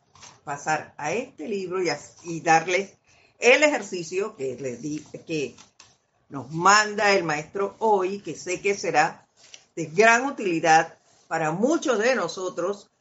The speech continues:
digo muchos de nosotros porque si lo leí antes,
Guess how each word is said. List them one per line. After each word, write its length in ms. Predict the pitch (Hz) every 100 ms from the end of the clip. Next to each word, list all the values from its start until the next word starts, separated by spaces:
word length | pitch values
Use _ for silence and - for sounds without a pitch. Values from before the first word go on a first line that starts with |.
| _ -
digo 160 | 165 175
muchos 420 | 196 311 359 339
de 60 | 339
nosotros 480 | 302 302 254 262 285
porque 540 | 269 226 214 240 - _ _ _ _ _ _ _ _ _
si 200 | - 156
lo 140 | 165
leí 320 | 151 160 185
antes, 640 | 233 214 202 208 240 -